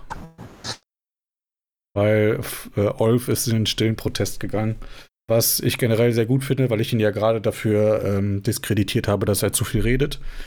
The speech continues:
Dementsprechend tut er mir mit diesem stillen Protest sogar einen Gefallen und wahrscheinlich euch, den Zuhörern dort draußen auch, die ihr ja alle hoffentlich bis jetzt zum Ende durchgehalten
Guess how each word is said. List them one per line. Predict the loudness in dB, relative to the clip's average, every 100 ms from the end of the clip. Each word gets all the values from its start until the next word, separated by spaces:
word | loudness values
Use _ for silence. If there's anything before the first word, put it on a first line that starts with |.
| -14 -6
Dementsprechend | -2 -2 0 0 0
tut | 0 0
er | 2
mir | 2 2
mit | 0
diesem | 0 0
stillen | 0 0 0
Protest | 0 0 -2 -2 -14 -6
sogar | -2 0 0
einen | 0
Gefallen | -2 0 2 2
und | 0 0
wahrscheinlich | 0 0 2 4 2 0 -4 -14 -2
euch, | 2 4 2 0
den | 0
Zuhörern | 2 2 4 4 2
dort | 2 0 0
draußen | 0 0 0
auch, | 2 0 -2 -18 -16 -14 0
die | 2
ihr | 4
ja | 4 2
alle | 2 2 4
hoffentlich | 2 2 0 0 -2
bis | -4 0
jetzt | 0 0 -4 -12 -16 _ _ _ _ _ -8
zum | -4 2
Ende | 2 4
durchgehalten | 2 2 2 2 2 2 0 0